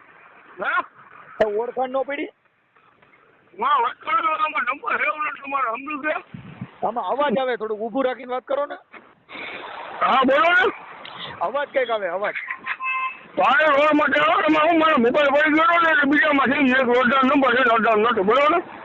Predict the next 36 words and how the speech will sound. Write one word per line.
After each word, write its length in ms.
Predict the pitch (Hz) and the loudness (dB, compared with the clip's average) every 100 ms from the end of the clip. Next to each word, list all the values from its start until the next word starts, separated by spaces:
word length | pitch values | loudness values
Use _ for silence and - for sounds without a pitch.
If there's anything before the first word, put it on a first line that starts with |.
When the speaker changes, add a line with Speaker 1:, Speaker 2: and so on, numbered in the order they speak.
| - - - | -18 -10 -6
Speaker 2:
ઠીક 180 | 208 | -4
છે, 200 | - 170 | -4 -4
આપણે 160 | 180 233 | -4 -4
અભિભાઈ 360 | 208 254 254 262 | -6 -4 -4 -2
બોલો 240 | 269 311 | -4 -6
ને. 140 | 233 - _ _ _ _ _ - - - - | -10 -16 _ _ _ _ _ -20 -18 -18 -4
Speaker 1:
હા, 140 | 180 233 | 0 2
હા. 240 | 240 170 - - - - - | 4 2 -2 -12 -20 -18 -6
Speaker 2:
અ, 200 | 156 147 | -4 -2
શું 180 | 220 202 | -4 -4
મજામાં? 380 | 202 254 277 - _ _ _ _ _ _ _ _ _ | -4 -6 -8 -14 _ _ _ _ _ _ _ _ _
Speaker 1:
મજા-, 260 | 175 247 269 | 0 2 4
મજામાં. 480 | 220 247 185 170 151 - - - - - - | 4 4 2 0 -4 -12 -16 -16 -14 -12 -8
Speaker 2:
છે. 180 | - - - - - - - - - | -4 -6 -6 -14 -18 -18 -18 -10 -8
હવે 120 | 226 | -6
અભિભાઈ, 440 | 165 180 247 254 | -8 -6 -2 -2
મેં 240 | 247 247 220 | 0 -4 -4
એના 180 | 247 | -4
માટે 240 | 240 240 226 | -4 -4 -6
ફોન 280 | 185 233 214 | -6 -6 -4
કર્યો 240 | 214 226 | -4 -4
તો 160 | 220 226 | -6 -4
કે 280 | 220 214 | -2 0
આપણે, 340 | 202 202 220 208 180 170 _ _ - | -2 -4 -4 -2 -2 -4 _ _ -8
અ, 80 | 165 165 160 156 | -4 -2 -2 -6
છે 280 | - 262 | -8 -6
ને, 120 | 208 151 - - - | -8 -8 -14 -14 -8
તમે 220 | 208 214 | -6 -4
ઓલા 300 | 196 196 180 | -4 -4 -4
તમારા 340 | - 202 208 | -4 -4 -4
મિત્ર 320 | 180 190 185 214 | -6 -8 -6 -6
આપણે 220 | 190 202 | -4 -6
જે 160 | 180 | -6
ચિરાગભાઈ 540 | 202 196 202 214 220 214 | -6 -4 -4 -4 -6 -4
છે 140 | 262 | -2
ને? 100 | 285 | -4